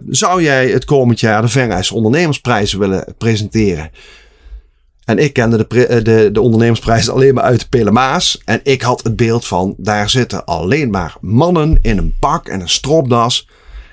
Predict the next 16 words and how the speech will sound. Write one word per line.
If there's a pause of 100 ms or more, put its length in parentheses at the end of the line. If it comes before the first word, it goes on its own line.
Ik
zeg:
"Peter,
ja,
maar
dat
ga
ik
niet
doen. (1080)
Want
daar
zitten
alleen
maar,
eh,